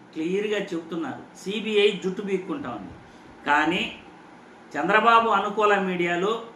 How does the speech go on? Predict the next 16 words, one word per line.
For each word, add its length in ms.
చంద్రబాబు 580
స్ట్రాటజీ 640
ఏమిటంటే, 500
ఒక 100
అబద్ధాన్ని 540
పదే 220
పదే 200
చెప్పిస్తే 440
అది 140
నిజమైపోతుంది 880
అని 120
చంద్రబాబు 420
నమ్ముతాడు 460
కాబట్టి 400
తన 140
అనుకూల 360